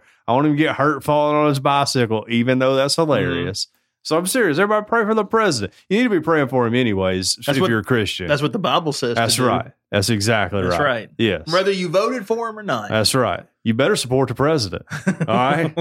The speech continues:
Speaker 2: Well,
Speaker 1: You better support the president.
Speaker 2: I think you can disagree with the president.
Speaker 1: You can disagree.
Speaker 2: But you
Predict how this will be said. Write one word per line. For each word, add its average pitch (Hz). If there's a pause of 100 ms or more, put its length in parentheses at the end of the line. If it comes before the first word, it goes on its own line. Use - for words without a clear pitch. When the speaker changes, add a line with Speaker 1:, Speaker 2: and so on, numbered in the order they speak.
Speaker 2:
Well, 156
Speaker 1:
You 127
better 151
support 135
the -
president. 110
Speaker 2:
I -
think 302
you 233
can 175
disagree 160
with 165
the 156
president. 160
Speaker 1:
You 165
can 254
disagree. 147
Speaker 2:
But 123
you 185